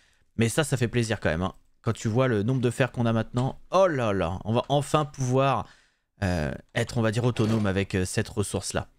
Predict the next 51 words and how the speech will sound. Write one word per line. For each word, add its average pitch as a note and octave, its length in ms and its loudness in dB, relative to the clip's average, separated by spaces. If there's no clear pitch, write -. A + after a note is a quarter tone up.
Donc F2+ 120 -6
je A#2 60 4
vais B2 40 0
pouvoir F3 200 0
stocker D#3+ 340 -4
ça. D3+ 160 2
Alors A#2 220 0
j'ai A2 160 2
encore C#3+ 420 2
une C3+ 160 0
fois C3+ 300 -2
énormément C3+ 460 2
de G#2+ 100 0
problèmes D3 300 -2
de G#2 80 0
synchronisation C#3+ 920 0
avec, B2 460 0
euh, G#2 40 2
mon A2+ 220 2
inventaire, B2 380 0
ce - 80 -12
qui - 80 -4
est - 100 -2
un C#3 100 2
peu C3+ 140 0
chiant. B2+ 360 -2
Et G3 160 4
j'ai F3 100 0
découvert D3+ 340 2
un C3 60 4
bug E3 180 2
de C#3+ 60 0
duplication D#3 640 0
avec C#3 300 0
les, C#3 340 2
euh, F#2+ 240 2
pipe G3 320 0
upgrade. C3 640 0
Yep. B2+ 340 0
Alors A2 140 2
je A2 80 -4
sais C#3 160 -4
pas - 100 -2
si - 140 -4
je A#2+ 60 0
vais A#2+ 60 0
pouvoir A#2+ 260 0
vous A2+ 80 0
le G#2+ 60 -2
faire G2+ 280 -2
là. G2+ 320 0